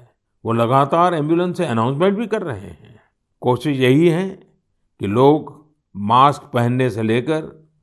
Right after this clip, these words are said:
दूसरी हर जरूरी सावधानी बरतें। साथियों, डॉक्टर्स डे के साथ ही एक जुलाई को चार्टर्ड अकाउंटेंट्स डे भी मनाया जाता है।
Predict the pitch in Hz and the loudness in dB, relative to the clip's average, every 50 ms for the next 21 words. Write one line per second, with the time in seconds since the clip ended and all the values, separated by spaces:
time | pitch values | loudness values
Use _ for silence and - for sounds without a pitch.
0 | _ - 120 131 156 170 160 165 175 175 185 175 135 127 143 143 139 117 120 117 | _ -8 -2 2 2 2 2 2 2 4 4 4 4 4 4 2 2 2 0 0
1 | 117 123 120 123 120 120 - 107 113 107 95 - 101 110 107 98 92 92 90 90 | 0 0 -2 -2 -4 -6 -8 -8 -8 -8 -8 -8 -8 -8 -6 -8 -8 -10 -12 -14
2 | - - 87 87 - _ _ _ _ _ _ _ _ _ _ - 113 110 104 - | -18 -20 -20 -20 -20 _ _ _ _ _ _ _ _ _ _ -6 -4 -4 -4 -4
3 | - 120 135 147 156 - _ _ _ _ - 127 135 - - - 165 147 - - | -4 -4 -4 -4 -6 -12 _ _ _ _ -4 -4 -4 -4 -4 -8 -8 -8 -10 -14
4 | - 110 117 135 139 123 - - - _ - - 208 - - 135 156 165 160 - | -12 -4 -2 -2 -2 -2 -4 -10 -16 _ -8 -8 -8 -6 -4 -4 -2 -2 -4 -6
5 | 151 170 202 208 - - - _ _ _ _ _ _ _ _ _ _ - 180 226 | -8 -10 -10 -10 -12 -14 -18 _ _ _ _ _ _ _ _ _ _ 0 2 2
6 | 277 269 208 160 110 113 135 131 127 123 131 139 - - 101 98 92 - _ _ | 2 2 -4 -6 -4 -2 -2 0 0 0 -2 -2 -4 -8 -14 -16 -18 -18 _ _
7 | _ _ _ _ - - 143 139 147 156 151 - 196 196 196 202 202 131 131 - | _ _ _ _ -4 0 2 2 2 2 0 -2 -2 0 0 -2 -4 -10 -8 -4
8 | 131 127 135 139 - 147 175 175 156 - - - - - 113 110 107 139 156 170 | -4 -4 -4 -4 -4 -4 -4 -6 -6 -8 -14 -20 -20 -20 -14 -6 0 2 4 4
9 | 170 180 190 160 123 113 104 101 98 92 87 85 87 92 - - - - - _ | 4 4 2 -2 -2 -2 -4 -6 -8 -10 -12 -14 -16 -18 -18 -20 -20 -20 -20 _
10 | - | -20